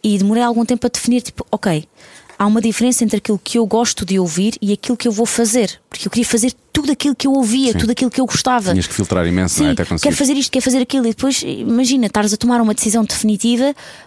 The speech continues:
Speaker 1: para a tua carreira aos dezasseis anos. Quer dizer, eu, eu sabia lá o que é que eu ia estar a ouvir daqui a uns anos, o que é que eu ia querer estar a fazer. E então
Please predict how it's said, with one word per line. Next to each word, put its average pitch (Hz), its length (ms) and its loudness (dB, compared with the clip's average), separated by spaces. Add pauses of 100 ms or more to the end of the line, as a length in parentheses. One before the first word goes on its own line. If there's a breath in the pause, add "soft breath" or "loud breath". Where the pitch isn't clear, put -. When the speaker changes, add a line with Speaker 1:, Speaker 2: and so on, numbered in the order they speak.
(120 loud breath)
Speaker 1:
para 220 120 0
a 220 40 0
tua - 180 0
carreira 240 500 2
aos 262 160 2
dezasseis 285 400 0
anos. 294 320 0
Quer 214 60 -4
dizer, 208 200 2
eu, 233 140 2
eu 240 160 2
sabia 285 320 0
lá 294 260 2 (320 loud breath)
o - 40 -16
que 294 80 0
é - 20 -2
que 302 100 0
eu 294 40 2
ia 294 100 2
estar 285 160 2
a - 20 2
ouvir 269 260 2
daqui 269 200 0
a 269 40 2
uns 240 140 2
anos, 277 160 2
o - 40 -6
que 262 80 0
é 247 40 0
que 254 80 0
eu 254 80 2
ia 269 80 2
querer 254 140 2
estar 240 240 0
a 240 40 2
fazer. 247 300 0
E 240 60 2
então 269 320 2